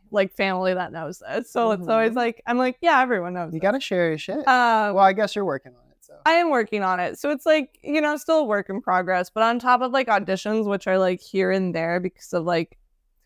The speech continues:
Speaker 1: everything with the strikes, and I just, like, I'd rather be more cautious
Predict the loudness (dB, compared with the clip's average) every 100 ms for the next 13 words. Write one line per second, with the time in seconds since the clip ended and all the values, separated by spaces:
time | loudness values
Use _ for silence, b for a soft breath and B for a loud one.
0 | _ _ _ _ 4 4 6 2 2 2
1 | 2 2 0 -2 -2 2 4 2 -2 -2
2 | 0 0 -2 -2 -2 0 0 2 2 2
3 | 0 0 0 0 -4 0 0 0 -4